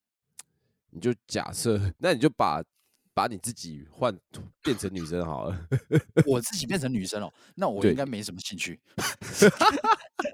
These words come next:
Speaker 1: 对，你就这样想，你，你变成女生就是你，你变成了女生。
Speaker 2: 哦，就是我本人，我本人，哦，
Speaker 1: 对，
Speaker 2: 哦，哦，我们本人是不是？
Speaker 1: 对，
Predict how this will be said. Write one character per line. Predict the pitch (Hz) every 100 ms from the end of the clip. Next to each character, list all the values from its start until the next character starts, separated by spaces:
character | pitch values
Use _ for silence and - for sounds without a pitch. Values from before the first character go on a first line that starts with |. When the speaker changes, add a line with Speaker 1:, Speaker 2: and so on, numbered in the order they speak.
| - 320 - - 571 - - - _ - - - - - - _ - _ -
Speaker 1:
对， | 202
你 | 135
就 | 160 190
这 |
样 | 208
想， | - 98 90
你， | 101 -
你 | 110
变 | - 156
成 | 98
女 | 92
生 | 78 92
就 | - 110
是 | 110
你， | 87 78 _
你 | 90 82
变 | - 117
成 | 82 80
了 | 80
女 | 78
生。 | 71
Speaker 2:
哦， |
就 | 113
是 | 82 73
我 | 127
本 | 127 147 95
人， | 95 85 -
我 | 113
本 | - 117
人， | 85 76 -
哦， | 101
Speaker 1:
对， | 87
Speaker 2:
哦， |
哦， | 104 92 90 -
我 | 113
们 | 104 92
本 | 87 80
人 | 101
是 | 82
不 | 71
是？ | 65
Speaker 1:
对， | 50